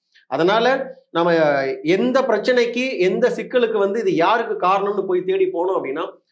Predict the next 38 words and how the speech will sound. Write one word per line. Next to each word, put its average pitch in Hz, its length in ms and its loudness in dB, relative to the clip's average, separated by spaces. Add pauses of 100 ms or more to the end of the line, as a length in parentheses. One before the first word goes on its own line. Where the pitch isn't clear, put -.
(160)
ஐயா 190 140 2
கருணாநிதி 185 340 2
அவர்கள் 170 140 0
தான் 170 80 0
இருக்கிறாங்க. 156 320 0
அது 220 200 2
எல்லாத்துக்கும் 262 720 0
மேல, 214 300 2 (500)
அஹ், 170 140 0
ரெண்டாயிரத்தி 226 500 2
ஒன்பதுல 196 480 4 (460)
பக்கத்துல 214 360 2
வந்து 202 180 2
தம்முடைய 180 320 0
தமிழ் 185 260 2
இனம் 185 280 2
வந்து 160 260 2
செத்து 185 280 -2
விழுந்த 196 300 0
போது 147 260 -2 (480)
அதை 208 200 2
வந்து 220 300 2
தடுப்பதற்கு 233 720 2 (100)
அல்லது 202 260 2
வந்து 202 200 2
அதை 190 180 2
ஒரு 170 140 2
அரணாக 240 440 2
நின்னு 214 280 -2
பாதுகாக்கக்கூடிய 214 800 2
இடத்துல 175 440 0 (500)
உலகத்துல 233 460 2
தமிழன் 226 320 0
வாழக்கூடிய 208 400 0
ஒரே 180 200 4
நாடு 185 240 2
தமிழ்நாடு 170 400 2
தான். 147 160 -2